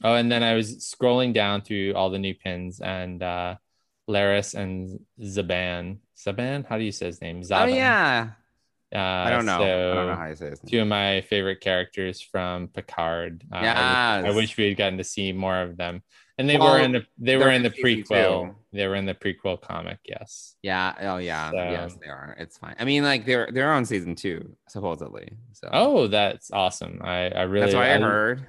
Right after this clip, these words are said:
Speaker 2: Who
Speaker 1: I really
Speaker 2: knows?
Speaker 1: love the
Speaker 2: Rumors,
Speaker 1: actress.
Speaker 2: rumors.
Speaker 1: Right,
Speaker 2: Yeah.
Speaker 1: right. I love the actress who plays Laris.
Speaker 2: She's so
Speaker 1: Uh,
Speaker 2: good.
Speaker 1: she is.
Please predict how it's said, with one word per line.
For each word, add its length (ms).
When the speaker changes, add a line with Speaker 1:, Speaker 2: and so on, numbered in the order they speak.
Speaker 2:
Who 80
Speaker 1:
I 60
really 260
Speaker 2:
knows? 80
Speaker 1:
love 200
the 80
Speaker 2:
Rumors, 120
Speaker 1:
actress. 300
Speaker 2:
rumors. 680
Speaker 1:
Right, 320
Speaker 2:
Yeah. 120
Speaker 1:
right. 160
I 120
love 280
the 140
actress 420
who 80
plays 840
Laris. 680
Speaker 2:
She's 180
so 160
Speaker 1:
Uh, 360
Speaker 2:
good. 200
Speaker 1:
she 340
is. 380